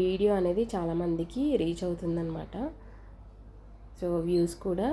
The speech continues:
పెరుగుతాయి. అలాగే ఈ మాలకి మనం ఇష్టమైన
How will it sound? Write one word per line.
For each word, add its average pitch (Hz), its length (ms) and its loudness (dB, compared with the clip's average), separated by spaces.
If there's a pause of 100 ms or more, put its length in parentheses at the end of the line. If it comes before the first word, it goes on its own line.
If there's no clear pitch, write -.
(1300)
పెరుగుతాయి. 170 600 0 (800)
అలాగే 208 380 12
ఈ - 20 12 (100)
మాలకి 208 440 8 (200)
మనం 208 180 8 (480)
ఇష్టమైన 202 580 8